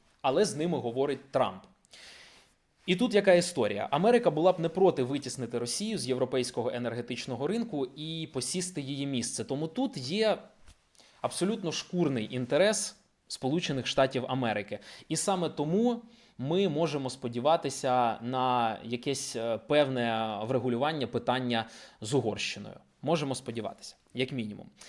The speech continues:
Ще один важливий момент, про який, е, не дуже часто зараз говорять, але питання, яке поставила ведуча, е, Володимиру Зеленському, мені сподобалося, воно важливе, і я поясню, чому трошки пізніше.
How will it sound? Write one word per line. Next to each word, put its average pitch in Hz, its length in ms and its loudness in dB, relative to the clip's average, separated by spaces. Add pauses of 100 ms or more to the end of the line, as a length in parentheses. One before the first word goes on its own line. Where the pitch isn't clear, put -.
(160)
Ще - 200 4
один 185 240 6
важливий 160 420 2
момент, 226 400 -2
про 147 120 0
який, 135 540 -2
е, 120 400 0 (200)
не 151 220 2
дуже 143 280 -2
часто 120 360 -2
зараз 117 300 2
говорять, 151 440 0
але 127 140 2
питання, 120 460 0
яке 110 220 -4
поставила 110 480 -4
ведуча, 113 600 -4
е, 104 300 -6
Володимиру 120 440 -2
Зеленському, 110 500 -6
мені 113 200 -6
сподобалося, 180 640 -2
воно 120 220 -2
важливе, 131 420 -4
і 123 60 -2
я 120 100 0
поясню, 117 360 -4
чому 117 260 -8
трошки - 280 -14
пізніше. 120 460 -10